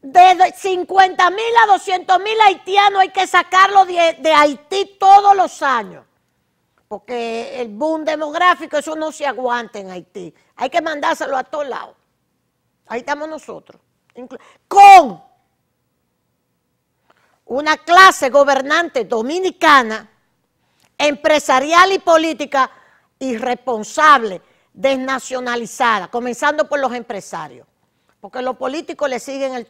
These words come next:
el, el trillo que marcan los empresarios, porque los empresarios son los que le dan los cuartos para subir y ser político. Por ejemplo, tú quieres ser diputado, tú tienes que buscarte un grupo de estos poderosos,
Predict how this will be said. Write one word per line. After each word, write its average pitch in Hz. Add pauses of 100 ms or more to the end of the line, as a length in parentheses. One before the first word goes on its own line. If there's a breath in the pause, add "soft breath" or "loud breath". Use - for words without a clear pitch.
(140)
el, 254
el 277
trillo 320
que 262
marcan 262
los 226
empresarios, 226
porque 254
los 233
empresarios 233
son 262 (260 soft breath)
los 240
que 220
le 202
dan 240
los 240
cuartos 262 (680)
para 208
subir 226
y 220
ser 233
político. 233
Por 208
ejemplo, 240
tú 330
quieres 370
ser 359
diputado, 339
tú 285
tienes 285
que 302
buscarte 320
un 370
grupo 269
de 240
estos 240
poderosos, 202